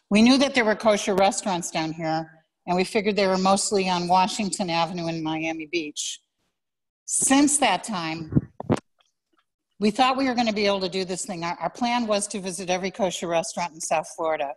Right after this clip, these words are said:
Impossible. If you go on the list of the O R B of kosher restaurants, 'cause I've sent it to various people that have asked at different times, there's approximately four hundred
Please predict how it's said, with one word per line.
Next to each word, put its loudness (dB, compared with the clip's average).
Impossible. -2
If 2
you 2
go 4
on 6
the 0
list -2
of -4
the -2
O 2
R 2
B -4
of -8
kosher -6
restaurants, -2
'cause -12
I've -4
sent -2
it -8
to -12
various -6
people -2
that -8
have -6
asked 0
at -20
different -14
times, -8
there's 4
approximately 0
four 2
hundred -2